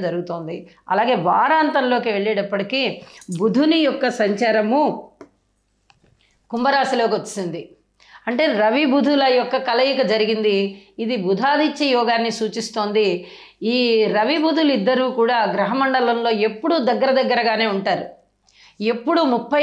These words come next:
డిగ్రీల లోపలే ఉంటారు. కాబట్టి వీరు ప్రతి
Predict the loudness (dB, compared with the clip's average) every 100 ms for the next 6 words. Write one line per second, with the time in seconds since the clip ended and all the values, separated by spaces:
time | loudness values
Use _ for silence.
0 | 2 0 0 2 2 2 2 2 2 2
1 | 0 0 0 0 0 0 0 0 -2 -4
2 | -16 -20 _ _ -4 0 4 4 4 0
3 | -8 -20 -4 -4 0